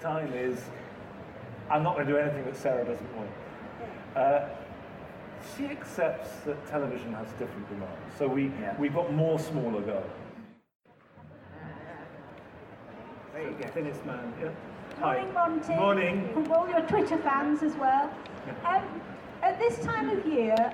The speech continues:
Speaker 3: I think I sleep in the house and I live in the garden. I have a chronic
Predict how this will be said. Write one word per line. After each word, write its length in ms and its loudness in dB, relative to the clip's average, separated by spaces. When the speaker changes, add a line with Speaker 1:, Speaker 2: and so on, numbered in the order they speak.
Speaker 3:
I 180 2
think 260 0
I 160 4
sleep 500 0
in 80 4
the 80 2
house 720 0
and 100 -2
I 120 2
live 240 2
in 160 2
the 60 2
garden. 440 4
I 60 -2
have 180 4
a 40 2
chronic 420 0